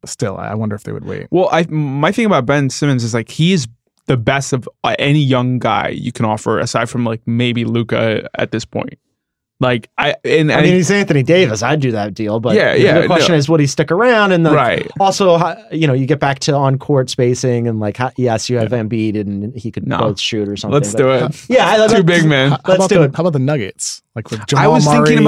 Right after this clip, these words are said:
Speaker 1: Murray,
Speaker 2: the Nuggets
Speaker 1: Gar-,
Speaker 2: too.
Speaker 1: Gary Harris.
Speaker 2: Yeah,
Speaker 1: like
Speaker 2: because
Speaker 1: that
Speaker 2: it, you
Speaker 1: group.
Speaker 2: have to sort of, like, think about teams that are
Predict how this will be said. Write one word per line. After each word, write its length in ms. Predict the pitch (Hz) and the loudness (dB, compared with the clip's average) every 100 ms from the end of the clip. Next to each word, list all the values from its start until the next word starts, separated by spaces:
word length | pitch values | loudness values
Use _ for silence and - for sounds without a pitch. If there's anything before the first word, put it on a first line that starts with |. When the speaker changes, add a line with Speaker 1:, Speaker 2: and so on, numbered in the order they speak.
| 151 | 4
Speaker 1:
Murray, 40 | 151 | 4
Speaker 2:
the 60 | |
Nuggets 380 | 160 147 143 - | 2 2 2 0
Speaker 1:
Gar-, 140 | 175 | 2
Speaker 2:
too. 60 | 151 | 2
Speaker 1:
Gary 180 | 147 135 | 2 2
Harris. 600 | 139 139 143 139 139 135 | 2 2 2 2 0 0
Speaker 2:
Yeah, 380 | 147 160 143 123 | 2 2 2 0
Speaker 1:
like 140 | 139 | -2
Speaker 2:
because 280 | - 185 220 | -2 0 2
Speaker 1:
that 40 | 214 | 2
Speaker 2:
it, 20 | 143 | 4
you 180 | 143 | 4
Speaker 1:
group. 100 | 214 | 4
Speaker 2:
have 160 | 202 214 | 2 0
to 140 | 254 | -2
sort 320 | - - 214 208 | -2 0 2 2
of, 80 | |
like, 220 | 185 143 - | 2 0 0
think 160 | 165 | 0
about 280 | 165 143 107 | 2 0 0
teams 220 | - 160 | 0 0
that 140 | 147 123 | 2 2
are 240 | 127 123 | 2 0